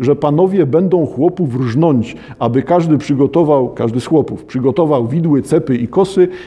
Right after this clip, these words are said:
i nie dał się panom zarżnąć. Strach padł na ludzi i kopali jamy z daleka od domów. I tam miano się chować, gdy ten dzień nadejdzie. Kto to mówił pierwszy, nikt nie wiedział, ogólnie mówili wszyscy.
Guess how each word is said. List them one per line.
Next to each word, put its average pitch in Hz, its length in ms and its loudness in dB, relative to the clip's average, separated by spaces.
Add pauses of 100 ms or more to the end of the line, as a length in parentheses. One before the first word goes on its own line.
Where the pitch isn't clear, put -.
(120)
i 127 80 2
nie 156 140 6
dał 156 200 2
się 123 140 -4
panom 156 360 -2
zarżnąć. 117 640 -4 (560)
Strach 170 440 0
padł 131 200 0
na 123 120 2
ludzi 175 480 2
i 120 40 0
kopali 147 500 0
jamy 156 260 2
z 113 100 -4
daleka 139 400 2
od 123 180 0
domów. 123 480 0 (360)
I 120 100 0
tam 147 460 2
miano 156 320 4
się 110 180 -4
chować, 190 540 -2 (220)
gdy 120 260 0
ten 131 260 2
dzień 160 180 4
nadejdzie. 131 640 0 (220)
Kto 190 200 0
to 175 120 2
mówił 127 320 2
pierwszy, 165 460 2
nikt 135 200 2
nie 127 140 2
wiedział, 151 460 2
ogólnie 170 380 4
mówili 139 320 2
wszyscy. - 380 -4